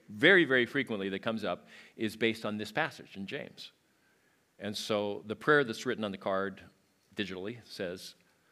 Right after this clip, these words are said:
"Father God, in every conversation and circumstance, remind me, empower me, and lead me to be quick to listen, slow to speak, and slow to become angry." And so I want to live that. I really want to live that. But the realization hit me this week that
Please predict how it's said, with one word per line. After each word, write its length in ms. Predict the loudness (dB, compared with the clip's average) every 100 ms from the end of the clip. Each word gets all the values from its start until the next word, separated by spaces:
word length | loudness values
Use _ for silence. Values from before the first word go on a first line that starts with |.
| _ _ _
"Father 280 | 6 6 6
God, 220 | 4 4
in 100 | 2
every 200 | -2 -2
conversation 680 | -2 -2 -4 -4 -4 -4 -6
and 100 | -4
circumstance, 640 | -6 -6 -8 -8 -8 -6
remind 360 | -4 -2 -2 -4
me, 100 | -6
empower 460 | -6 -4 -4 -4
me, 160 | -8 -10
and 160 | -12 -10
lead 200 | -8 -8
me 140 | -10
to 80 | -10
be 100 | -14
quick 260 | -12 -12
to 60 | -10
listen, 300 | -12 -12 -14
slow 220 | -12 -12
to 100 | -12
speak, 300 | -14 -16 -16
and 80 | -18
slow 200 | -16 -16
to 40 | -16
become 320 | -20 -20 -20
angry." 340 | -20 -20 -20 _ _ _ _ _ _ _ _ _ _ _ _ _ _ _ _ _ _ _ _ _ _ _ _ _ _ _
And 300 | 2 2 0
so 200 | 0 2
I 120 | 4
want 240 | 4 2 2
to 40 |
live 260 | 0 0 0
that. 200 | -6 -4
I 40 | -8
really 220 | -4 -2
want 160 | -2 -4
to 60 |
live 220 | -4 -4
that. 240 | -4 -6 -10 -10 -4
But 180 | -4
the 80 | -2
realization 560 | -2 -2 0 -2 -2 -4
hit 140 | -4
me 100 | -4
this 160 | -6 -4
week 220 | -6 -2
that 340 | -4 -4 -10